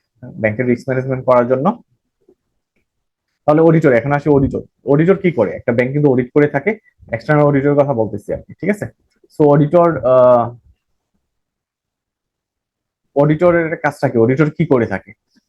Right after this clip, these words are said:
অডিটর কিন্তু কন্টিনিউয়াস বেসিসে, অডিটর কিন্তু আমার, আহ, বছরের শেষেও যদি অডিট করে, but সে কিন্তু সবকিছু পুঙ্খানুপুঙ্খে ভাবে দেখার চেষ্টা করে। সে কিন্তু আপনার কোথাও নন কমপ্লায়েন্স আছে কিনা, কোনো সার্কুলার ভায়োলেশন আছে কিনা,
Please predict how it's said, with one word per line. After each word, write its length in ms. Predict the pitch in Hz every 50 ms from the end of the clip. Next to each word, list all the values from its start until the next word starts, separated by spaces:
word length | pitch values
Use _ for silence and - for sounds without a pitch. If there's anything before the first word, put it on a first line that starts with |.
| -
অডিটর 360 | 135 139 147 151 156 165 165 165
কিন্তু 260 | 180 180 175 175 175
কন্টিনিউয়াস 520 | 175 160 151 143 151 160 175 180 180 170
বেসিসে, 440 | 160 160 151 151 - 117 - 104 87
অডিটর 320 | 73 107 117 127 123 147
কিন্তু 300 | 147 156 156 151 165 165
আমার, 400 | 160 147 143 139 139 139 139 120
আহ, 180 | 98 110 120 113
বছরের 280 | 117 117 113 - 135 135
শেষেও 320 | - 135 123 - 151 151
যদি 180 | 156 160 160 160
অডিট 220 | 147 135 139 139 -
করে, 140 | - 127 117
but 160 | 113 120 117 -
সে 140 | - 143
কিন্তু 160 | 135 151 156 151
সবকিছু 400 | - 180 175 - 190 - - 165
পুঙ্খানুপুঙ্খে 840 | - - 175 175 - 170 165 165 160 165 165 160 156 - 202 208 208 - _ _ _ _ _ _ -
ভাবে 180 | 151 151 165
দেখার 260 | 156 147 131 - 147 139
চেষ্টা 260 | 151 135 - - 110
করে। 180 | 98 95 95 - _ _ _ _ _ _
সে 160 | - - 147
কিন্তু 200 | - 151 147 147
আপনার 240 | 147 143 - 147 143
কোথাও 360 | 139 143 139 147 143 139 139 135
নন 200 | 127 123 123 123
কমপ্লায়েন্স 360 | 131 131 135 135 135 139 143
আছে 220 | 127 113 - 120
কিনা, 220 | 110 135 131 127 123
কোনো 220 | 127 127 123 123
সার্কুলার 440 | 117 120 110 - 127 131 131 147 135
ভায়োলেশন 400 | 120 110 110 113 117 110 143 139
আছে 220 | 135 127 - 139
কিনা, 300 | 135 135 131 127 123 123